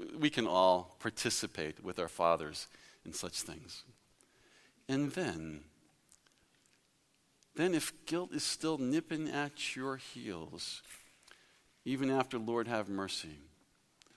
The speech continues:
then, then be sure to say, "Thank you." Because he is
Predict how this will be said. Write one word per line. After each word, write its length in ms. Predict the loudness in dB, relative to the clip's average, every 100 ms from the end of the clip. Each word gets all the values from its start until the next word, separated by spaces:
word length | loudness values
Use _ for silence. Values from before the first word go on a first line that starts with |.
| _ _ _ _ -8
then, 300 | -4 -4 -8 -14 -20 -20 -14 -6
then 120 | -4
be 120 | -4
sure 680 | -2 -4 -2 -2 0 -2 -4 -12 -20 _
to 100 | -6
say, 560 | -4 0 2 2 0 -4 -12 -20 -20
"Thank 500 | -16 -4 -4 -4 -8
you." 100 | -12 -14 -20 -20 _ _ _ _ _ _ _ _ _ _ -10
Because 560 | -4 4 4 4 0 -6 -14 -20 -18
he 420 | -8 0 4 4
is 440 | 2 0 -2 -2